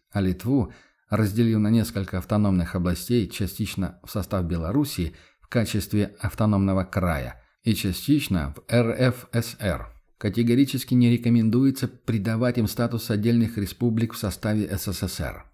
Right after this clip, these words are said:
Стратегически следует стремиться к тому, чтобы в составе Советского Союза оставались три основных субъекта-основателя: Р Ф С Р, У С С Р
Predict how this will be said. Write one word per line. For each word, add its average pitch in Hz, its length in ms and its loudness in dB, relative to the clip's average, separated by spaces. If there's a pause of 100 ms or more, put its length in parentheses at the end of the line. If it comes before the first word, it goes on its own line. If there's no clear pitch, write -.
(140)
Стратегически 131 840 0
следует 135 460 0
стремиться 131 500 2
к - 40 -14
тому, 101 420 2 (300)
чтобы - 420 -2
в - 40 -20
составе 113 480 -2
Советского 107 500 -2
Союза 98 540 0
оставались 104 680 -4 (100)
три 117 240 2
основных 120 540 0
субъекта-основателя: 104 1500 -2 (360)
Р 107 260 0
Ф 98 320 -4
С 98 300 -4
Р, 120 340 -2 (480)
У 135 140 4
С 104 200 0
С 87 220 -4
Р 127 300 -2